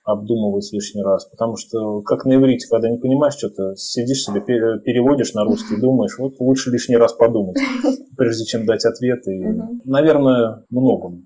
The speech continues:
Speaker 1: Опять же, врачом я решил там стать.
Speaker 2: Мгм.
Speaker 1: Это же тоже просто так ниоткуда не берется. Мне в этом плане, конечно, я нисколько не жалею, не сожалею. Мне было комфортно, мне было хорошо за всеми нюансами.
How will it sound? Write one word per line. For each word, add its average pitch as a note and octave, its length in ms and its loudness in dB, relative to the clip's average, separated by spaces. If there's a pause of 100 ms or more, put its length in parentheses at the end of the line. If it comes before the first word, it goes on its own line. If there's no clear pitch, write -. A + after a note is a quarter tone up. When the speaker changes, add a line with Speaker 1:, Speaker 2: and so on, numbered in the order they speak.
(120)
Speaker 1:
Опять D3 160 2
же, G#2+ 180 -4 (540)
врачом G#2 380 -2
я C3 40 4
решил B2 220 -4
там C#3+ 200 2
стать. - 280 -4
Speaker 2:
Мгм. G#3+ 360 -8
Speaker 1:
Это G2+ 100 -10
же - 160 -16
тоже C#3 220 -2
просто G#2+ 360 -6
так - 100 -16
ниоткуда G2 360 -12
не F#2 100 -8
берется. F#2 460 -10 (300)
Мне A2+ 680 -4 (180)
в - 60 -2
этом A#2 200 -6
плане, A#2+ 320 0
конечно, G#2 360 -8
я C3+ 180 2
нисколько A#2+ 420 -2
не F#2 100 -10
жалею, G#2 540 -2 (100)
не G2+ 100 -2
сожалею. G2+ 640 -10 (140)
Мне C3 180 -2
было A#2 200 0
комфортно, C3 480 0
мне A2 60 -4
было G#2+ 200 -2
хорошо C#3 300 -2
за C3 140 2
всеми B2+ 340 -2
нюансами. A2 680 -2